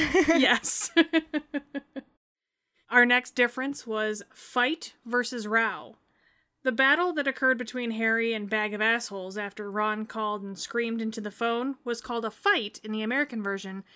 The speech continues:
Speaker 2: and a row in the U K version.
Speaker 1: After that phone call, Ron didn't try to call Harry again because he'd realized he'd gotten Harry in trouble in the American version, and he'd got Harry in trouble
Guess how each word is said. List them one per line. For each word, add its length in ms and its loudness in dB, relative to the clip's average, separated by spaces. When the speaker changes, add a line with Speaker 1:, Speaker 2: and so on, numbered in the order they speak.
Speaker 2:
and 160 -2
a 80 2
row 460 4
in 220 -8
the 80 -4
U 160 -4
K 220 -4
version. 500 -10
Speaker 1:
After 400 2
that 320 0
phone 240 -2
call, 420 -4
Ron 300 0
didn't 240 -4
try 260 0
to 80 -2
call 220 0
Harry 400 -2
again 460 -4
because 320 -4
he'd 200 -4
realized 1040 -4
he'd 360 -2
gotten 300 0
Harry 340 -2
in 100 -6
trouble 540 -2
in 120 -4
the 100 0
American 460 0
version, 440 -6
and 180 -2
he'd 420 -4
got 300 2
Harry 480 -8
in 140 -2
trouble 520 -6